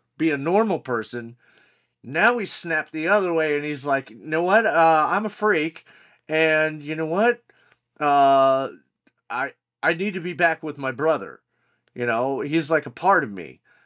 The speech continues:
Um, so he goes and he grabs Belial. Well, he's given this speech again this whole time. And, and again,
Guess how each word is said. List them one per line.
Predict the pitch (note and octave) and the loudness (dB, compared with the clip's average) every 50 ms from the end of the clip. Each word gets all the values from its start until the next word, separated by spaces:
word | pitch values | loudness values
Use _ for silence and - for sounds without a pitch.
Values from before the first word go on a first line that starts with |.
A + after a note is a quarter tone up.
| _ _ _ - | _ _ _ -4
Um, | - C3+ C3+ C3 C3+ C3 B2+ B2+ B2+ B2 | -2 0 0 2 0 0 -2 -6 -8 -10
so | - - - D#3+ C#3 C3+ C3+ C3 B2+ A#2+ | -10 -8 -4 -2 -2 -2 -2 -2 -2 -4
he | A2+ A#2 C3 A#2+ | -4 -6 -8 -6
goes | G2 C3+ C3 C#3 D#3 E3 D#3+ C#3 B2 | -4 -2 0 0 0 0 -2 -4 -6
and | B2+ | -10
he | A#2+ | -10
grabs | F#2 - B2 A#2+ C3+ D3+ D#3 D3 B2+ | -8 -6 -2 -2 -2 -2 -2 -6 -8
Belial. | - F3 F3+ F3 E3 D3+ D3 D3+ D3+ D#3+ E3 D#3+ - _ _ _ _ _ _ _ _ _ _ _ | -4 -2 0 2 2 2 2 2 2 0 -2 -2 -6 _ _ _ _ _ _ _ _ _ _ _
Well, | - D#3+ F3 D#3+ D#3+ - - - _ _ _ _ _ _ _ _ _ _ | -2 0 0 2 0 -2 -4 -10 _ _ _ _ _ _ _ _ _ _
he's | - A#3+ A#3+ - | 0 0 0 0
given | - - E4 F#4 F#4 D#4+ | 0 0 2 2 2 2
this | C4 G#3+ - - | 2 2 2 0
speech | - - - C#4+ D4 A#3+ - - | -4 -4 -2 0 0 0 -2 -6
again | E3 B2 D3 D3+ C3 A#2 A2 A2+ G2 | -8 -4 -2 -2 -2 -4 -6 -8 -4
this | C3+ D3+ D3 - | -2 -2 -2 0
whole | D#3 D#3+ D3 B2+ | 2 0 0 0
time. | - - D3 B2+ C3 | 0 -2 -2 -2 0
And, | D3+ F#3+ A3 A#3+ B3 B3 | 0 -2 -2 -2 -2 -4
and | G#3+ G3+ A#3 G#3+ G3+ - _ _ _ _ _ | -2 -2 -2 -2 -2 -6 _ _ _ _ _
again, | - E3+ F3 A#3 B3 A3+ F#3 D#3 C#3 | -6 -4 0 0 0 0 0 -2 -6